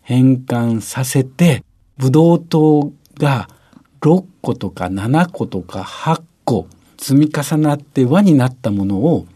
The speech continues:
実は環状オリゴ糖って言うんですけども、その中の六つのものが、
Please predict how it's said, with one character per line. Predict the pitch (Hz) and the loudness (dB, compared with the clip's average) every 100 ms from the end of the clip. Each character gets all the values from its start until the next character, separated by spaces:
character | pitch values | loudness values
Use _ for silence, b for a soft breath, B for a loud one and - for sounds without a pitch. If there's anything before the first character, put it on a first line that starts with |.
| - | -8
実 | 110 113 | -4 -4
は | - | -4
環 | - 120 110 | 0 2 2
状 | 110 | 2
オ | |
リ | 104 | 2
ゴ | 101 95 | 2 0
糖 | 98 | -2
っ | 98 | -2
て | - | 0
言 | 98 | 0
う | |
ん | 92 | 2
で | |
す | 85 | -2
け | - | -4
ど | 98 | -2
も、 | 98 147 95 _ _ | 0 0 0 _ _
そ | - | 0
の | 160 190 | 2 4
中 | 196 170 | 2 2
の | 120 131 92 b b - | 0 0 0 b b 0
六 | 147 226 254 - _ | 4 4 4 -4 _
つ | - 110 90 _ _ 120 | -6 -6 -6 _ _ -4
の | 113 | 0
も | 113 | 2
の | 117 113 | 2 0
が、 | 107 123 87 | 0 -2 -4